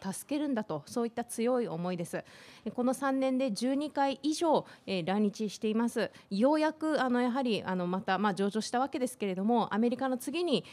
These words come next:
えー、我々にとって優先市場だというふうに思っている日本に来れて、そして、あの、手助けできるような機会が得られたんではないかというふうに、えー、思っています。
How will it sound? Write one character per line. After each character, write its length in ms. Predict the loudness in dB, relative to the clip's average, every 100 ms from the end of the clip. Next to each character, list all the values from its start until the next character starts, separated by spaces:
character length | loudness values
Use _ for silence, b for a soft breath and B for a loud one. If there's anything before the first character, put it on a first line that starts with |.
| B B
え 140 | 0
ー、 20 | 2
我 100 | 2
々 140 | 2
に 60 | 0
と 80 |
っ 20 | 0
て 100 | 0
優 120 | 2
先 160 | 0
市 100 | -2
場 140 | -2 -2
だ 100 | -2
と 80 | -4
い 40 |
う 20 |
ふ 60 | -4
う 20 |
に 80 | -2
思 160 | -2
っ 40 | -2
て 120 | -4
い 20 |
る 80 | -2
日 160 | 2 4
本 220 | 4 4
に 100 | 2
来 140 | 2
れ 120 | 0
て、 200 | 2 0
そ 100 | -2
し 140 | -6 0
て、 180 | 0 -2 B B
あ 100 | -2
の、 200 | 0 0
手 100 | 0
助 240 | -2 -2
け 40 | -4
で 100 | -4
き 100 | -2
る 80 | -2
よ 60 |
う 20 |
な 100 | -2
機 140 | -4 -4
会 180 | -4 -2
が 120 | -4
得 100 | -2
ら 140 | 0
れ 100 | 0
た 160 | 0 -2
ん 160 | -2
で 60 | -2
は 60 | 0
な 100 | 0
い 40 |
か 120 | -2
と 80 | -6
い 20 |
う 20 |
ふ 100 | -6
う 60 | -8
に、 120 | -8
え 260 | -6 -8 -6
ー、 40 |
思 160 | -4 -4
っ 20 |
て 140 | -4 -8
い 20 |
ま 140 | -8
す。 200 | -8 -12